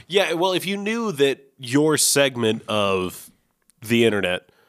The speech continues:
wanted to buy these particular things and it already self-divided out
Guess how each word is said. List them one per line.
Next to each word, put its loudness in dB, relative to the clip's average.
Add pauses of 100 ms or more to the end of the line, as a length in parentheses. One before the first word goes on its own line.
(1040)
wanted 2
to 0
buy 0
these 0
particular -6
things 0 (500)
and 0
it -2
already 2
self-divided -2
out -4